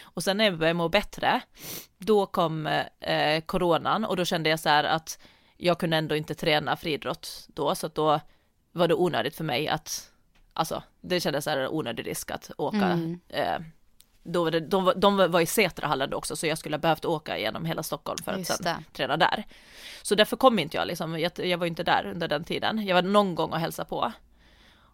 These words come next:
Speaker 1: Och sen var ju sommaren och det här, och sen under hösten så har ju inte jag, jag tänkte ju att jag skulle vara tillbaka och kunna ha med, eh, Lias och träna med dem och, du vet, så här, börja vara på plats i alla fall och en del av gruppen. Men det har ju också känt att under,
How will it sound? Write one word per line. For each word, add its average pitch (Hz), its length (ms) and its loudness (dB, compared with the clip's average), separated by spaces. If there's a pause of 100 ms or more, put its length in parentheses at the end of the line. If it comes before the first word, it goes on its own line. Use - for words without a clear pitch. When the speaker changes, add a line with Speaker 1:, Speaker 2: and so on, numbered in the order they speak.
(160)
Speaker 1:
Och 214 140 0
sen 190 140 4
var 180 60 2
ju 202 60 2
sommaren 196 420 2
och 202 80 -2
det 190 80 0
här, 185 240 4
och 202 120 -4
sen 185 200 2
under 185 200 0
hösten 175 640 2 (440)
så - 160 2
har 175 140 6
ju 160 80 2
inte 165 200 -4
jag, 156 380 2
jag 190 300 4
tänkte 233 380 0
ju 123 60 -2
att 156 80 -10
jag 156 80 -4
skulle 151 200 -6
vara 151 120 -2
tillbaka 156 460 -2
och 151 100 -6
kunna 151 200 -2
ha 156 100 0
med, 156 320 -2 (600)
eh, 160 320 4
Lias 156 520 0
och 147 220 0
träna 151 360 0
med 143 260 -2
dem 147 240 -2
och, 127 240 2
du 147 80 -4
vet, 135 160 -2
så - 100 -6
här, 180 360 0
börja 165 500 -2
vara 165 140 2
på 170 100 -4
plats - 380 0
i 147 60 2
alla 92 180 0
fall 165 160 -6
och 160 80 -4
en 165 100 -6
del 160 180 0
av 160 60 -4
gruppen. 214 460 0 (400)
Men 190 200 0
det 190 120 4
har 196 100 4
ju 175 60 4
också 180 260 -2
känt 160 200 -4
att 160 120 -6
under, 165 300 0